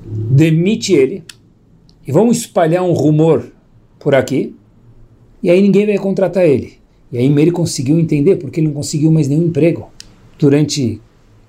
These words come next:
aqueles anos, que ele sa-, desde o ano que ele saiu do emprego velho dele.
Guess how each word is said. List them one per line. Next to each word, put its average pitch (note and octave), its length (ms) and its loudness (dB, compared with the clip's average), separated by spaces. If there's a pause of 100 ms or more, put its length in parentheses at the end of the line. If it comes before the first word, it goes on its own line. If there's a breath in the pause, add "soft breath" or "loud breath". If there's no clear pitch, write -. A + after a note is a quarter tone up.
aqueles - 760 -2
anos, C#3+ 540 -2 (240)
que C3+ 80 -12
ele A#2 60 -4
sa-, C3 280 -2
desde C3+ 400 0
o C#3+ 120 -2
ano D3 120 -2
que - 80 -8
ele C3+ 80 -6
saiu B2+ 480 -2 (920 loud breath)
do C3 140 2
emprego C3 360 2
velho A#2 260 0
dele. G#2+ 280 -8